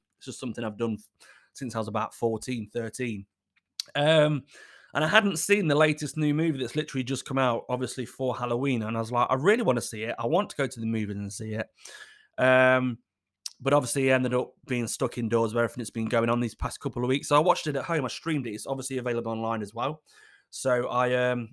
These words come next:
I watched it online. And I don't know what it is, but for me,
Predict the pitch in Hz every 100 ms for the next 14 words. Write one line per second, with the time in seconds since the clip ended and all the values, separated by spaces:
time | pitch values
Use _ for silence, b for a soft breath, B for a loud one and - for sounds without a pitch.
0 | - 131 139 - 143 147 156 180 113 -
1 | 143 147 147 151 151 143 - _ _ _
2 | _ _ _ _ _ _ _ _ _ _
3 | _ _ 175 - 240 294 233 208 190 175
4 | 180 117 101 - - - 156 - 208 226
5 | 269 113 117 170 202